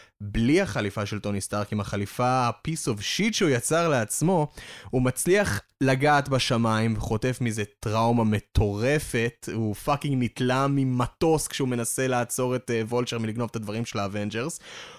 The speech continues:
הוא מקבל מזה סיבוב, טוני סטארק אומר לו, "היי, כל הכבוד, הצלת את היום, אתה יכול עכשיו להיות אבנג'ר", ואז הוא אומר לו, "תודה,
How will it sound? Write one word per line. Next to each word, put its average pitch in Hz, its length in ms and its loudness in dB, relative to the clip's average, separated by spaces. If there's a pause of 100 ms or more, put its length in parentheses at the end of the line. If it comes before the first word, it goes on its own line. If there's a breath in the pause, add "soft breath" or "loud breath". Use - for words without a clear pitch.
(120)
הוא 123 420 2 (500)
מקבל 127 460 2
מזה 196 240 6
סיבוב, 160 540 4 (560)
טוני 165 180 4
סטארק 160 260 0
אומר 156 180 4
לו, 151 100 4
"היי, 202 260 2
כל 175 160 2
הכבוד, 185 300 0
הצלת 170 300 0
את 165 100 0
היום, 156 300 2
אתה 123 120 -2
יכול 160 280 0
עכשיו 165 240 0
להיות 156 180 2
אבנג'ר", 170 560 0
ואז 156 420 -2
הוא 139 80 0
אומר 151 220 2
לו, 165 160 4 (800 loud breath)
"תודה, 143 280 2